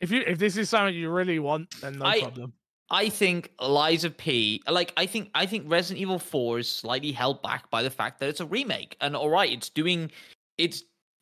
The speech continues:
Speaker 2: going above and beyond, and it's doing all the things, but it is still a dated game. It's still a weird story.
Speaker 1: It's not a
Speaker 2: It's still a
Speaker 1: It's not
Speaker 2: it
Speaker 1: dated at all, this remake. Not in the slightest is it dated.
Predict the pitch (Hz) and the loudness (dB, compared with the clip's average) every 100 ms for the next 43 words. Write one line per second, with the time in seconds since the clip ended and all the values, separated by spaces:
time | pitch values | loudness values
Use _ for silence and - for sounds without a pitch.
0 | 127 143 147 139 147 160 143 131 165 151 | -4 0 0 2 0 2 2 4 2 0
1 | 127 - 147 156 151 143 165 208 208 220 | -6 -4 -4 0 0 0 -2 -4 -4 -4
2 | 202 190 214 208 160 - 160 170 185 160 | -4 0 4 4 4 2 2 2 -2 -2
3 | - - 147 185 120 104 - 143 120 104 | -4 -2 2 2 0 -4 -2 0 0 0
4 | 143 165 143 - - - 381 247 220 - | 2 4 2 -2 -2 4 6 6 4 0
5 | - 143 139 139 - - _ _ - 254 | -2 2 0 -2 -12 -20 _ _ 0 2
6 | 247 147 226 190 170 - 196 185 208 151 | 4 4 4 4 0 0 0 2 0 0
7 | 135 147 123 113 117 135 - _ _ 170 | -2 -8 -8 -12 -12 -14 -16 _ _ 0
8 | 208 233 233 - - 214 208 196 - 196 | 4 4 4 -4 0 2 2 -2 2 2
9 | 180 175 151 160 139 127 147 139 - - | 2 0 -4 -6 -6 -6 -6 -6 -12 -18